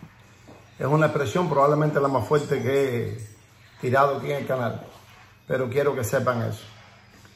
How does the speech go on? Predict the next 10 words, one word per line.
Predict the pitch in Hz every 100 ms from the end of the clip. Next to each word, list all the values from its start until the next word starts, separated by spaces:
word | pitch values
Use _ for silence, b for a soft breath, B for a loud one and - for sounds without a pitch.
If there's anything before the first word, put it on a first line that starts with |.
| - - -
Es | 170
lo | 202
único | 220 190 180
que | 170
quería | 156 147 156
hablar. | 135 123 117 - - -
Siempre | - 151 170 160 165 175
voy | 123 127
a | 143
tratar | 135 135 147 160 - - -